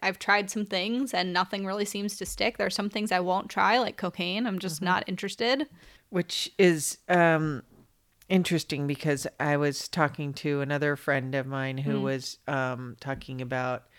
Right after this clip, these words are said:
Speaker 2: mushrooms and ayahuasca, which is a big thing that's happening right now
Speaker 1: Totally.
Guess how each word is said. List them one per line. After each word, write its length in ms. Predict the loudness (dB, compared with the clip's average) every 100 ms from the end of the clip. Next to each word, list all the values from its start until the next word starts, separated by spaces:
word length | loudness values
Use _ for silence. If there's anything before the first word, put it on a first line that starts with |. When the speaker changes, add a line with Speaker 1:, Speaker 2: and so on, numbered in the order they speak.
| -20 -20 _ -4
Speaker 2:
mushrooms 640 | -4 -2 -4 -4 -6 -6
and 140 | -6
ayahuasca, 680 | -4 -2 -2 0 -2 -2 -4 -4
which 220 | -6 -6
is 180 | -6 -6
a 80 |
big 580 | -6 -2 -2 -4 -10 -18 -10
thing 280 | -8 -8 -8
that's 160 | -8
happening 340 | -6 -6 -8 -6
right 220 | -6 -6
now 460 | -6 -6 -6 -6 -6
Speaker 1:
Totally. 460 | -4 -2 -4 -8